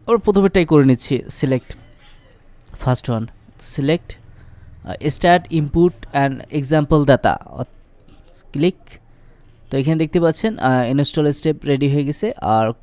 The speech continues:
কুইকলি ইনস্টল হচ্ছে, it's amazing, amazing। প্লাগইন ইনস্টল, ডেমো ডাটা ইনপুট, ওকে।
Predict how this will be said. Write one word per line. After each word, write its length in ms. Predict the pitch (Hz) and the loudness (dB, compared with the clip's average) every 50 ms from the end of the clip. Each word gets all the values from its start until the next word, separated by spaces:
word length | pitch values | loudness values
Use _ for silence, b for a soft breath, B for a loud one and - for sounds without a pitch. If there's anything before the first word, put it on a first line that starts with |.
| - - _ _ - | -20 -20 _ _ -4
কুইকলি 340 | - 214 214 - - 202 214 | -4 -4 -4 -2 -2 -2 -2
ইনস্টল 480 | 226 - 156 139 131 131 - - 135 131 | -2 -2 -2 -2 -2 -2 -2 -2 0 0
হচ্ছে, 340 | 131 131 - - - 101 - - | 0 -2 -4 -4 -6 -6 -8 -8
it's 220 | - 123 - 143 139 | -12 -10 -6 -4 -2
amazing, 420 | 143 143 147 151 135 127 120 117 117 | 0 0 0 0 0 -2 -4 -4 -2
amazing। 260 | 123 123 110 110 95 B B B B B B B _ | -4 -4 -4 -6 -10 B B B B B B B _
প্লাগইন 300 | - 135 131 135 131 143 | 0 0 0 0 0 -2
ইনস্টল, 520 | 143 143 139 139 - - - 139 135 139 - - - 139 | 0 0 0 -2 -2 -2 -2 -2 -2 -2 -4 -10 -10 -4
ডেমো 220 | 139 131 131 131 131 | -2 0 0 0 0
ডাটা 240 | 131 127 123 135 | 0 0 0 0
ইনপুট, 380 | 131 131 127 123 - 143 147 139 _ - b b b b b b b b b b b b - - _ - - _ - - _ - _ _ - - | -2 -2 -4 -2 -2 -2 -2 -2 _ -20 b b b b b b b b b b b b -20 -20 _ -20 -20 _ -20 -20 _ -20 _ _ -16 -10
ওকে। 300 | - 123 - - 170 214 | -10 -8 -6 -4 -6 -6